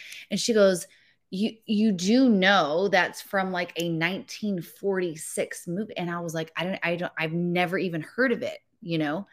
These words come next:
And so she let me watch it and I was like, "Oh, okay." Um, but yeah, so they censor, like, it's basically, I mean, if you look it up,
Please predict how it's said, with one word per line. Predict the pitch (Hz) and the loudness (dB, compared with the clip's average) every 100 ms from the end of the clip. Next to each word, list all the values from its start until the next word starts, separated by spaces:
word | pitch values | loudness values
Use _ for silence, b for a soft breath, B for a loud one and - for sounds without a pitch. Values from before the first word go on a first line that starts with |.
| B B B B - | B B B B -4
And | 175 | 0
so | 202 | 0
she | - 196 | 0 0
let | 185 | 0
me | 175 | 2
watch | 156 151 - 165 | 0 0 0 -4
it | |
and | 151 | -4
I | 147 | -4
was | 147 | -6
like, | 143 - | -10 -4
"Oh, | 359 466 - - - _ _ _ | 0 2 0 -4 -12 _ _ _
okay." | 311 - - - 233 294 _ _ _ _ _ - | -12 -10 -12 -10 -8 -10 _ _ _ _ _ -4
Um, | 196 196 190 190 185 180 | 0 2 2 2 2 4
but | - | 6
yeah, | 262 294 277 | 8 6 4
so | - 226 202 | 4 4 6
they | 196 185 | 2 2
censor, | - 240 240 226 | 2 0 0 0
like, | 190 175 - | 0 0 -4
it's | 202 - | -6 -4
basically, | 175 196 226 269 262 262 - | 4 4 4 0 -2 -2 2
I | 381 | 2
mean, | 453 453 | 2 -2
if | - | 0
you | 359 | 2
look | 294 262 269 | 4 2 4
it | 254 | 6
up, | 214 262 | 6 4